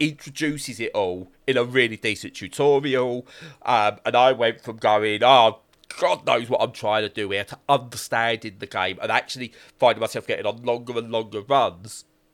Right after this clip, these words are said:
and understanding the sort of characters I need,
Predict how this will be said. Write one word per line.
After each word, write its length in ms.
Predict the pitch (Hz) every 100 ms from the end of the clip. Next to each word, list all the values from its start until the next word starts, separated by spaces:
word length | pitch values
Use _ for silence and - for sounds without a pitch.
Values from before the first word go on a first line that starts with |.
| _ _ _ _ -
and 100 | 139
understanding 640 | 131 131 123 131 123 117
the 80 | 113
sort 240 | - 107
of 80 | -
characters 480 | - 117 120 - 117
I 140 | 113
need, 520 | 110 117 113 110 113